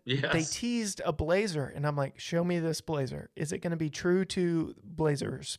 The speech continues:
Speaker 1: past, or is it gonna be an electric ver-, electrified version of Blazer's current?" So, uh, me, the vehicle nanny,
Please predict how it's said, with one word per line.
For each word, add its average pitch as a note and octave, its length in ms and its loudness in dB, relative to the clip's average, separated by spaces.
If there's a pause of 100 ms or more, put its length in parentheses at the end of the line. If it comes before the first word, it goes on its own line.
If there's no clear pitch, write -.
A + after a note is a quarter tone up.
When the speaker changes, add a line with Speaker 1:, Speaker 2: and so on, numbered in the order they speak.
Speaker 1:
past, - 600 0 (400)
or F3+ 140 6
is D#3+ 100 0
it E3 100 -2
gonna D#3+ 180 0
be D#3+ 120 0
an D#3 100 2
electric D#3 440 0
ver-, - 180 -10 (280)
electrified F#3 560 0
version D3 280 0
of C#3 140 -4 (180)
Blazer's C#3+ 760 -2 (100)
current?" - 540 -4 (440)
So, D3 420 2 (380)
uh, D#3 280 0
me, G#3 340 0
the F#3+ 120 -4
vehicle F#3+ 340 6
nanny, F3+ 480 2